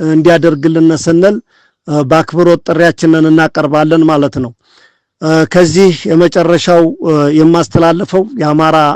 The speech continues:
ህዝብ፣ እ፣ ከዚህ በኋላ፣ እ፣ የማይቀርልህን ነገ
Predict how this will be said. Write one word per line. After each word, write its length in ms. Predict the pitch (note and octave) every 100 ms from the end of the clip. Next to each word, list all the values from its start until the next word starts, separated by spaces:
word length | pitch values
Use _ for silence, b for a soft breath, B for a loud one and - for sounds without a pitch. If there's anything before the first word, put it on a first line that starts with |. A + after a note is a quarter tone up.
| D4
ህዝብ፣ 340 | E3+ E3 D#3 E3+ G#3 C4 _ _ _ _ _ _
እ፣ 100 | D3+ D#3 D#3
ከዚህ 400 | - F#3+ D#3 A3
በኋላ፣ 360 | F#3+ F3+ E3+ F#3+ G#3 - F4+
እ፣ 120 | G#3 D#3+ D#3 D3+ - - _ -
የማይቀርልህን 920 | E3+ F3+ G3 F#3+ G3 F3+ F3 E3+ E3+ E3+
ነገ 220 | E3